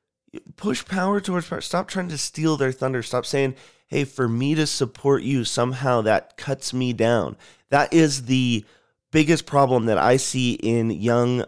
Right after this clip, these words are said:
entrepreneurs right now is someone has a business idea and it's a group of entrepreneurs, which having a really good friend group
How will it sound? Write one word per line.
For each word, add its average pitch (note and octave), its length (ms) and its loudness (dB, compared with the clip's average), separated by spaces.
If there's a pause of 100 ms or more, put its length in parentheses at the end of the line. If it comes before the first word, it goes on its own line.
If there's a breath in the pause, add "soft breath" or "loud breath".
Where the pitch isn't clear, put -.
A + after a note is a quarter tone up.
entrepreneurs A2 760 0
right G#2+ 220 2
now F#2+ 380 0 (260 soft breath)
is A#2 400 2 (1200 soft breath)
someone C3+ 340 0
has B2+ 200 0
a A#2 40 -2
business A2+ 400 0
idea G2+ 540 0 (440)
and A2 560 0
it's A#2 240 -2
a A#2+ 60 -2
group A#2 480 -2
of B2 160 0
entrepreneurs, A#2+ 920 0
which G#2+ 240 -2 (260 soft breath)
having D3 340 2
a A2 200 2 (240)
really D3+ 320 0
good B2 340 2
friend A#2+ 400 0
group G#2+ 340 -2